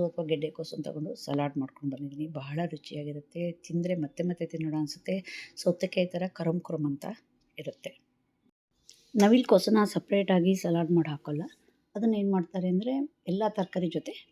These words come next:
ಮಿಕ್ಸ್ ಮಾಡ್ತಾರೆ. ಆದ್ರೆ ಸಪ್ರೇಟಾಗಿ ತಿಂದಾಗ ಅದ್ರ ರುಚಿ ಎಷ್ಟು ಅಂತ ನಿಮ್ಗೆ ಈ ವಿಡಿಯೋ ನೋಡಿದ್ರೆ ಗೊತ್ತಾಗುತ್ತೆ. ಬನ್ನಿ ನೋಡ್ತಾ ಹೋಗೋಣ. ನವಿಲು ಕೋಸನ್ನ ಯಾವುದೇ ಅಡುಗೆ ಮಾಡ್ಬೇಕಾದ್ರೂ ಸ್ವಲ್ಪ ಎಳ್ತಾಗಿರ್ಬೇಕು, ಬೆಳೆದ್ರೆ ಬರೋದಿಲ್ಲ. ನಾನಿಲ್ಲಿ ಒಂದು ಗೆಡ್ಡೆ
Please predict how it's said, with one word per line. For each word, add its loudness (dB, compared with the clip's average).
ಮಿಕ್ಸ್ -2
ಮಾಡ್ತಾರೆ. -10
ಆದ್ರೆ 2
ಸಪ್ರೇಟಾಗಿ 4
ತಿಂದಾಗ 0
ಅದ್ರ -2
ರುಚಿ -2
ಎಷ್ಟು 0
ಅಂತ 4
ನಿಮ್ಗೆ 4
ಈ 0
ವಿಡಿಯೋ 4
ನೋಡಿದ್ರೆ -2
ಗೊತ್ತಾಗುತ್ತೆ. -4
ಬನ್ನಿ 10
ನೋಡ್ತಾ 0
ಹೋಗೋಣ. 0
ನವಿಲು 6
ಕೋಸನ್ನ 2
ಯಾವುದೇ 2
ಅಡುಗೆ -4
ಮಾಡ್ಬೇಕಾದ್ರೂ -4
ಸ್ವಲ್ಪ -10
ಎಳ್ತಾಗಿರ್ಬೇಕು, -4
ಬೆಳೆದ್ರೆ -2
ಬರೋದಿಲ್ಲ. -6
ನಾನಿಲ್ಲಿ 10
ಒಂದು 6
ಗೆಡ್ಡೆ 4